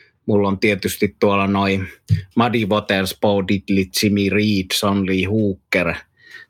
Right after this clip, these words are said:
tällaisia perusbokseja, mitkä on kyllä ollut ennen koronaa ja tulee olemaan koronan jälkeenkin tossa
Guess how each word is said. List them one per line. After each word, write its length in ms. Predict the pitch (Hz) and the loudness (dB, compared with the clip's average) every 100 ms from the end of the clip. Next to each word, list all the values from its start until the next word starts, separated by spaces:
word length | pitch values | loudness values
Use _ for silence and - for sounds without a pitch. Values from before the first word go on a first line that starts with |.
| - | -2
tällaisia 460 | 98 95 92 101 | 2 2 2 0
perusbokseja, 880 | 95 120 107 98 - 95 - 101 90 | 2 0 0 -2 -2 -4 -2 0 2
mitkä 340 | 98 95 104 - | 0 0 -4 0
on 240 | 104 95 | 0 0
kyllä 260 | 110 101 98 | 0 2 2
ollut 260 | 104 107 | 0 0
ennen 340 | 113 113 104 95 | 0 2 0 0
koronaa 480 | 98 95 95 95 95 | 0 2 2 2 0
ja 160 | 90 - - - | -2 -4 -14 -6
tulee 260 | 120 98 95 | 0 2 2
olemaan 240 | 101 101 | 2 0
koronan 460 | 110 104 98 95 92 | 0 2 0 0 0
jälkeenkin 680 | 110 104 98 90 85 82 - | 2 0 -2 -4 -4 -6 -6
tossa 360 | 90 90 - | -4 -2 -2